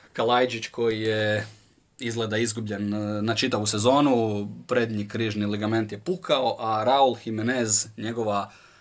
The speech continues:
mumifikacija je u punom zamahu. To jednostavno znate. Jednostavno znate da je Anubis došao po svoje, jer se čovjek ozlijedio na zagrijavanju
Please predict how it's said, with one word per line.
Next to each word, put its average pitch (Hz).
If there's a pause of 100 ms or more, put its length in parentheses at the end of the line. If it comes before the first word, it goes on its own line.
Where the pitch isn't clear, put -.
(120)
mumifikacija 127
je 107 (140)
u 107
punom 151
zamahu. 180 (2000)
To 196
jednostavno 110
znate. 127 (380)
Jednostavno 135
znate 139
da 117
je 117
Anubis 120
došao 120
po 104
svoje, 123 (500)
jer 113
se 120
čovjek 123
ozlijedio 113
na 113
zagrijavanju 107